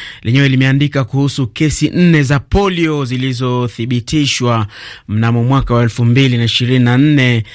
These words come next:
katika mkoa wa Tanganyika. Gazeti la Iwachu la Burundi limeandika habari, uchaguzi elfu mbili ishirini na tano, vijana na wanawake katika wilaya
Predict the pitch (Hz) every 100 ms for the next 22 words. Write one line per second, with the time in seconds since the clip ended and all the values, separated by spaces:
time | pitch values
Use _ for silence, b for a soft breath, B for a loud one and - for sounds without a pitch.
0 | B B 104 113 117 110 151 143 127 123
1 | - 123 123 131 143 151 147 - 127 95
2 | 87 B B B B B 127 131 156 -
3 | 151 147 139 135 131 131 160 190 240 233
4 | 185 143 151 143 117 104 98 98 107 117
5 | 120 123 135 - 123 113 113 107 110 107
6 | 104 69 107 127 139 123 143 151 135 147
7 | 123 131 135 127 139 131 123 127 120 113
8 | - 151 170 165 170 160 B B B B
9 | 117 117 131 131 123 117 120 120 123 135
10 | 156 165 127 135 120 127 120 123 131